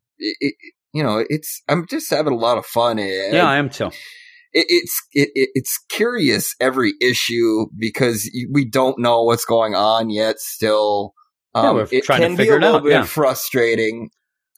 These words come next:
Speaker 2: Overall, I think the
Speaker 1: But
Speaker 2: House of X stuff is, is where I have always kinda gone. Of the Powers of X, there's one issue that I love. The others I was not so hip on.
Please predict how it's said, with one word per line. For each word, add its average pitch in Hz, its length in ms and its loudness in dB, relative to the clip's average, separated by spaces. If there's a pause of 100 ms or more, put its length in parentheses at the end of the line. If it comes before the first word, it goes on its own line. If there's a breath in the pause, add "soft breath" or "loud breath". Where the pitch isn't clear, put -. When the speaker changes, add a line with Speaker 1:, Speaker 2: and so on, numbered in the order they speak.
(760)
Speaker 2:
Overall, 277 440 2
I 190 100 4
think 220 220 0
the 220 100 4
Speaker 1:
But 170 80 2
Speaker 2:
House 202 300 0
of 190 160 2
X 175 320 0
stuff 131 440 0
is, 147 360 0
is 135 260 0
where 131 340 2
I 127 220 4
have 123 220 0
always 123 560 0
kinda 113 480 -2 (260 loud breath)
gone. 113 420 0
Of 139 220 0
the 156 80 0
Powers 196 480 0
of 139 80 -4
X, 127 380 -2 (280 soft breath)
there's 143 360 -2
one 151 320 0
issue 151 320 0
that 117 180 0
I 110 140 2
love. 107 640 0
The 123 160 0
others 196 380 0
I 190 100 2
was 196 300 0
not 170 340 0
so 175 360 0
hip 180 300 -2
on. 120 280 2